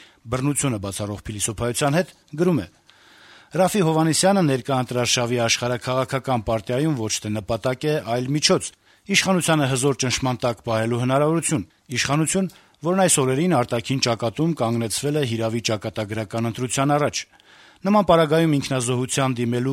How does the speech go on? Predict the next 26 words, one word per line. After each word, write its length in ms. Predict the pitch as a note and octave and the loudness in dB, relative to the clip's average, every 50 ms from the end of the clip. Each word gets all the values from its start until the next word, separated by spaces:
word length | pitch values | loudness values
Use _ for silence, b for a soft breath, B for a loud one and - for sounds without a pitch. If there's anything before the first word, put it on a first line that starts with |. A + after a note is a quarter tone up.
| C3 A#2+ | -2 -2
Րաֆֆիի 440 | G#2+ G#2+ G2+ - - A2 A2 A2+ A2 A2 | -2 -4 -6 -6 -8 -6 -6 -6 -6 -6
գանդիական 760 | A2 A2+ A2+ A2+ G#2+ G#2+ A#2 A#2+ A#2 A2+ - C3 B2 A2 F#2+ F2+ | -4 -4 -4 -4 -2 -2 0 0 0 -2 0 -2 -2 -2 -2 -4
պատրաստակամությունը 1000 | G2 F#2+ - G#2 A2 G#2+ - - A#2 G#2+ - A#2+ A#2+ B2+ A#2+ - - F3+ F3+ D#3+ | -8 -10 -8 -6 -6 -6 -4 -6 -6 -6 -4 -4 -4 -2 -4 -2 -2 0 0 -2
ստեղծում 480 | - - - G#2 F#2+ - - A#2+ G#2+ G#2+ | -2 -4 -6 -6 -8 -8 -8 -6 -4 -2
է 60 | G#2 | -2
մի 140 | G#2 G#2 G#2+ G#2 G#2+ | -2 -2 -4 -4 -2
իրավիճակ, 480 | A#2 B2+ B2 C3 C3+ - F3 E3 - B B B B B B B B - | -2 -2 -2 -2 0 0 -2 -2 -2 B B B B B B B B -2
որը 200 | F#3+ G3 F3+ D3+ | 2 2 2 2
հիշեցնում 440 | C3 - B2+ A#2 - - C3 C#3 D3 | 4 2 2 2 0 0 0 0 0
է 80 | C#3+ - - | 0 0 -2
խորհրդային 480 | A2+ A2+ A2+ G#2+ - A#2 A#2+ B2 A#2 G#2+ G2+ | -4 -4 -4 -4 -4 -2 -2 -2 -2 -2 -2
Զանգեզուր 500 | A2+ A2+ A#2 G#2+ A#2 A2+ G#2 A2+ A2 F#2 - | -2 -2 -2 -2 -2 -4 -4 -4 -6 -8 -6
ֆիլմի 300 | - A#2 G#2+ G#2 A2+ A2 G2+ G2 | -6 -6 -4 -2 -4 -4 -4 -4
բոլշևիկ 480 | G#2+ G#2 G2 - - A2 G#2+ A#2 - - | -6 -4 -2 -2 -4 -4 -4 -6 -4 -2
հերոսի՝ 380 | B2 B2+ C3+ B2+ - - A2+ E2+ B B B B B B B B | -2 0 0 0 0 -2 -4 -6 B B B B B B B B
"Քեզ 200 | - - F3+ - F3+ | -2 0 2 2 2
հետ 160 | D#3 C3+ D#3 | 2 0 2
միասին 320 | D#3+ D#3 C#3+ - D#3 C3 | 2 2 2 2 2 2
սա 180 | - - D3 C3 - | 2 2 2 2 2
քո 160 | - C3+ B2+ A#2+ A2+ - _ - A2+ A2+ | 2 0 0 0 -2 -8 _ -6 -6 -4
մտադրությունը"։ 680 | - A#2+ A2+ G2+ A2+ A2 A2+ G#2+ - C3 C3 A#2+ F#2+ - _ _ B B B B B B B B B B B | -2 -2 -2 -2 -2 -6 -2 -2 0 0 0 -2 -4 -6 _ _ B B B B B B B B B B B
Ուրեմն 340 | F3+ F3+ G#3 G3+ G3 F#3 - - - C#3 C3 | 0 2 4 4 4 2 0 -4 -4 -2 2
ամեն 220 | C#3+ C#3+ C#3+ C#3 C3 | 2 4 2 2 2
գնով 320 | C3 C3 D3+ F#3 F#3 - - - | 2 2 2 2 2 0 -2 -4
պետք 200 | C3 B2+ - - | -4 -4 0 -2
է 60 | C3+ | -2